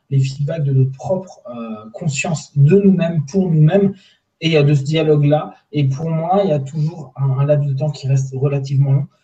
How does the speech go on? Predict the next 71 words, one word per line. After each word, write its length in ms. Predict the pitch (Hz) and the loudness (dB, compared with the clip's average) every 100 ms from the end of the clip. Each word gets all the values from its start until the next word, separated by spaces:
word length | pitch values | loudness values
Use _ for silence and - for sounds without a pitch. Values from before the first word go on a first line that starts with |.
| _ _ _ | _ _ _
En 140 | 180 175 | -2 0
bien 420 | 156 208 208 - | 2 2 0 -4
également, 520 | 185 160 185 185 196 143 | -6 -2 -2 2 0 0
il 80 | |
faut 80 | 147 | -4
bien 160 | 143 160 | -4 -4
se 100 | - | -6
rendre 180 | 160 147 | -6 -2
compte 180 | 220 | -2
que 80 | 190 | -2
parfois, 340 | 143 143 - 185 | -4 -6 -6 -10
à 40 | |
force 200 | - 147 | -6 -2
de 120 | 139 | -2
penser 380 | 135 156 - 165 | -2 -6 -12 -10
des 140 | 147 | -8
trucs 240 | 135 139 135 | -6 -4 -6
pourris, 460 | - 156 226 247 - _ _ - | -6 -2 -2 -2 -6 _ _ -2
heureusement 640 | 262 247 214 208 196 208 | 2 4 4 4 2 0
que 120 | 190 | -2
l'univers 400 | 160 160 156 175 | -8 -6 -6 -4
ne 100 | 151 | 0
nous 100 | 135 | 0
donne 260 | 143 147 143 | 2 2 0
pas 140 | 131 | 0
tout 220 | 139 - 226 | -4 -6 -8
de 40 | |
suite 360 | - 240 233 - - _ _ _ _ _ | -6 -4 -2 -4 -12 _ _ _ _ _
un 100 | 160 | -4
feedback 640 | 139 165 160 180 - - - | -2 -4 2 2 2 -6 -4
de 80 | 135 | -2
ce 80 | 135 | 0
qu'on 100 | 139 | 2
vient 160 | 139 | 4
de 100 | 131 | 4
penser, 440 | 143 147 233 - - _ _ _ | 4 0 -2 -8 -16 _ _ _
parce 160 | 156 131 | -6 -4
que 100 | 151 | -6
sinon, 280 | - 196 226 | -4 -2 -2
on 20 | |
serait 220 | - 151 | -4 -6
quand 140 | 131 | -2
même 200 | 202 214 | 0 0
vachement 460 | - 165 - - 202 | -4 -8 -8 -8 -8
plus 260 | 202 - 196 | -8 -10 -6
mal 220 | 220 220 | -4 -4
que 340 | 196 180 170 | -10 -10 -10
ce 80 | 147 | -10
qu'on 160 | - 156 | -10 -10
pense. 300 | 160 147 - | -8 -8 0
On 120 | 135 | 2
a 100 | 135 | 4
quand 80 | 185 | 2
même 180 | 208 165 | 2 0
un 60 | |
temps 160 | 139 220 | 0 0
où 160 | 220 | 0
on 60 | 147 | 0
va 80 | 156 | -2
dire : « 140 | 160 160 | -4 -6
Non, 160 | 160 | -4
mais 160 | 151 135 | -4 -2
non, 120 | 135 | -4
ça, 100 | - | -6
c'est 140 | 135 139 | -6 -2
une, 220 | 135 131 | 0 -2
c'est 160 | - | -2
une 80 | 135 | -2
pensée 340 | 135 135 185 185 | -2 -2 -4 -10
pourrie, 360 | - 151 139 | -12 -8 -8
quoi. » 180 | 135 - | -8 -16